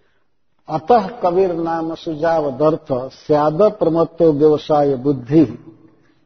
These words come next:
सिद्धे मिथ्यार्थे न जते तत्र परिश्रमम तत्र समीक्षमाण। अतः,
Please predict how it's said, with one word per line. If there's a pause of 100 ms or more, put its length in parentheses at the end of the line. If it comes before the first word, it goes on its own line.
(160)
सिद्धे
मिथ्यार्थे
न
जते (240)
तत्र (180)
परिश्रमम (120)
तत्र
समीक्षमाण। (680)
अतः,